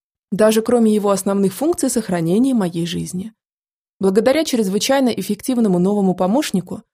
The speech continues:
последние несколько дней я занималась тем, что лихорадочно пополняла распродаваемые запасы.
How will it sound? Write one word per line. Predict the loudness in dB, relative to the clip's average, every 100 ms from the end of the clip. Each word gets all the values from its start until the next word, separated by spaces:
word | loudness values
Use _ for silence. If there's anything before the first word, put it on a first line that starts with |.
| _ -2
последние | -2 2 2 4
несколько | 2 2 -2 -2 -2
дней | 0 0 2
я | 2
занималась | 2 2 2 0 -2
тем, | -2 -2
что | 0 -2
лихорадочно | -2 -2 0 -2 -2 -4
пополняла | -4 -4 -2 -2 0 0
распродаваемые | -2 -4 -4 -2 -2 -2 -4 -2
запасы. | -4 -6 -10 -10 -12